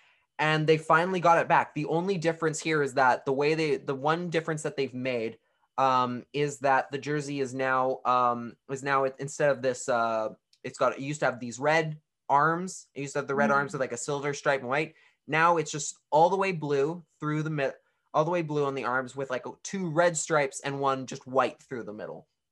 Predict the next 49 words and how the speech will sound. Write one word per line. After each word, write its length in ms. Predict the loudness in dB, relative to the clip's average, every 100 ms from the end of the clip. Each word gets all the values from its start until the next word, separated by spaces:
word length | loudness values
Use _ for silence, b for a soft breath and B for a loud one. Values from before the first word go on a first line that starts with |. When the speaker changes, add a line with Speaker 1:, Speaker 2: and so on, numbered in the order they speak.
| _ _ -16 -4
Speaker 2:
I 80 | 0
Speaker 1:
And 60 |
Speaker 2:
actually, 320 | 2 2 2 -2
I 40 |
prefer 420 | -2 -8 -8 -8
it. 140 | -8 -12 _ _ _
Speaker 1:
You 140 | -4 -2
prefer 380 | -2 -2 -2 0
this 180 | -2
version, 400 | 0 -2 -2 -6
really? 320 | 2 2 2 2
Okay. 360 | 0 0 -4 -6 _ _ _ _
Speaker 2:
So, 240 | 6 6 6 6
no, 220 | 6 6
I 80 | 4
prefer 260 | 2 4
the 100 | 8
new 200 | 10 10
version 340 | 8 6 4 2
to 120 | -2
the 140 | -4
all 280 | -4 -4 -4
red, 300 | -2 -4 -4 -12 _ -8
like, 200 | -8 -6
the 80 |
half 320 | -6 -4 -6 -6
red 240 | -6 -6
sleeve. 480 | -8 -4 0 0 -2 _
Speaker 1:
Yeah, 220 | 4 4
the, 160 | 6 4
yeah, 200 | 6 6
that's, 360 | 4 0 -2 2
that's, 320 | 4 4 0
see, 220 | -8 2
that 200 | 4 2
to 80 | 0
me 160 | -2 -2
is 240 | -2 -4
interesting 460 | -6 -6 -10 -10 -10
'cause 120 | -8
a 60 |
lot 240 | -2 0 0
of 80 | 0
people 600 | -8 -10 -4 -2 -2 -6 0
actually 380 | 2 2 -6 -4
don't 300 | 0 0 0
like 320 | -4 -4 -6
that 160 | -8 -8
it's, 340 | -10 -16 -20